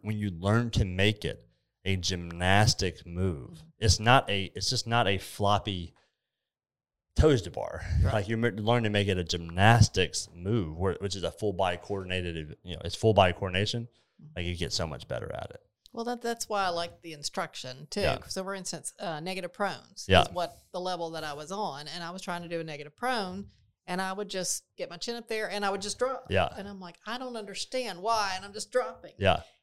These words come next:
Speaker 2: And I mentioned it to David, and David's like, "Mom, you gotta engage your lats."
Speaker 1: Yeah, yeah.
Speaker 2: So I'm like, "Okay, what are you talking about? Show me what you're talking about." So I did it, and then I let myself down. I'm like, "Wow."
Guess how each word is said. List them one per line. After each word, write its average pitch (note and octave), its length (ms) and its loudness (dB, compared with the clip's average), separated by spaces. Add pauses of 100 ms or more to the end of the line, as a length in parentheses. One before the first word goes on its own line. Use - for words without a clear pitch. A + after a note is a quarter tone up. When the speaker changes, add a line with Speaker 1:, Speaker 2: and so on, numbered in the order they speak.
(120)
Speaker 2:
And F3+ 520 -8
I G3 80 -2
mentioned G3+ 340 -4
it D#3+ 100 -6
to F3 80 -10
David, G3+ 440 -6
and E3 240 -14
David's F3+ 280 -12
like, E3+ 220 -6
"Mom, A3 320 -10 (240)
you A3+ 80 -20
gotta B3+ 180 0
engage F3 380 -6
your E3+ 100 -10
lats." C4+ 380 0
Speaker 1:
Yeah, G#2 220 10
yeah. D#2+ 140 4 (440)
Speaker 2:
So G3+ 580 -2
I'm F#3+ 80 -12
like, F#3 180 -8 (320)
"Okay, G#3 180 -10
what G#3+ 160 -4
are - 20 -6
you B3+ 80 -10
talking C#4+ 380 -2
about? C#3+ 260 -10
Show G3+ 200 -2
me A#3+ 100 -4
what B3+ 100 2
you're - 100 -6
talking A#3+ 280 -4
about." D3+ 240 -8
So F3 200 -4
I F#3+ 100 -2
did B3+ 280 8
it, A#3+ 320 0
and G3+ 140 -8
then G3+ 100 -8
I F#3+ 80 -4
let F#3 460 -4
myself G#3 420 -8
down. B3 320 -8
I'm F#3+ 120 -8
like, F3+ 220 -12
"Wow." C#4 380 -2